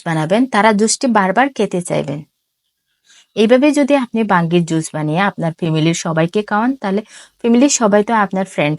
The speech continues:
হয়ে যাবে। বাঙ্গির সিজনে কিন্তু আমরা একদম অ্যাভেলেবল ভাবে বাঙ্গিটা হাতের কাছে পেয়েও আমরা খাই না।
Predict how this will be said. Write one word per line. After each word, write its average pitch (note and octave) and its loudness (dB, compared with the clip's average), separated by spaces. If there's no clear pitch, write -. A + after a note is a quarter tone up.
হয়ে D#3 2
যাবে। C#3+ -6
বাঙ্গির A3+ -2
সিজনে G#3+ 0
কিন্তু A#3 -2
আমরা F3 0
একদম G3+ 0
অ্যাভেলেবল A#3+ 2
ভাবে A#3+ 2
বাঙ্গিটা F#3 0
হাতের F3+ -4
কাছে F3 -4
পেয়েও F3+ 2
আমরা F#3+ 4
খাই C#3+ -2
না। C3+ -4